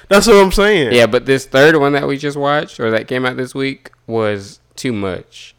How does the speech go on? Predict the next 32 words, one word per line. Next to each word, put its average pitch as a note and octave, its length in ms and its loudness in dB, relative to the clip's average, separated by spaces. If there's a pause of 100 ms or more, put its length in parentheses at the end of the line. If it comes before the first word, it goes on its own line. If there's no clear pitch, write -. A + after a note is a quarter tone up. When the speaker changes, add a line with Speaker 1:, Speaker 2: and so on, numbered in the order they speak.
Speaker 2:
It C3 80 0
was B2 160 -6
just A2+ 200 -14
too A#2+ 160 -8
much A2 280 -6
shit, F#2+ 260 -6
and G#2 100 0
it G#2 120 -4
just A2 180 -10
looked A2 200 -6
like F#2 420 -10 (680)
they A2+ 140 0
were A2+ 80 0
Speaker 1:
Yeah. G2 80 -10
Speaker 2:
throwing A2 340 -4
s-, G#2 140 -14 (260)
like, G#2 240 -6
all G#2 320 -2
their G2+ 160 -4
cards G#2 640 -2
on A2+ 140 -6
the G#2 80 -10
table. A2 480 -4 (100)
Speaker 1:
Hold C#3 120 -6
on, E3+ 140 4
those, E3 220 0
this F3+ 180 -6
was C3+ 120 -8
the A2 100 -4
third A#2+ 200 0
one? D3+ 160 -6 (100)
Speaker 2:
Yeah. G2 480 -4